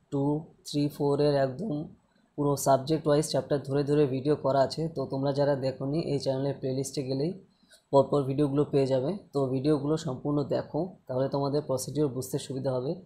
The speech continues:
আর তাছাড়া অপশনাল পলিটিক্যাল সায়েন্স আর ইন্টারন্যাশনাল রিলেশনশিপেরও ভিডিও পেয়ে যাবে পরপর ফুল সিলেবাসের প্লেলিস্টে।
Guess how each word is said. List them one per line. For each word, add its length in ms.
আর 80
তাছাড়া 320
অপশনাল 380
পলিটিক্যাল 380
সায়েন্স 400
আর 140
ইন্টারন্যাশনাল 500
রিলেশনশিপেরও 720
ভিডিও 380
পেয়ে 160
যাবে 220
পরপর 420
ফুল 220
সিলেবাসের 640
প্লেলিস্টে। 520